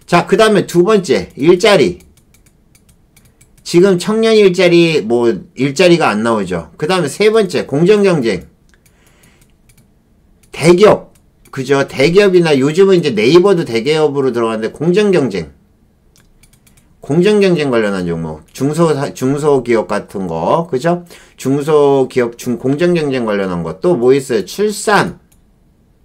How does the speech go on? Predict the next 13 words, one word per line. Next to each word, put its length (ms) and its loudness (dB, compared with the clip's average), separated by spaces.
그 100 -4
다음에 300 2
지금 460 2
얘기하는 500 0
거 100 -2
세종시. 920 0
개헌이죠. 1000 2
개헌 360 -2
관련한 380 0
종목. 640 -4
개헌 340 -4
관련한 340 -2
종목. 300 -8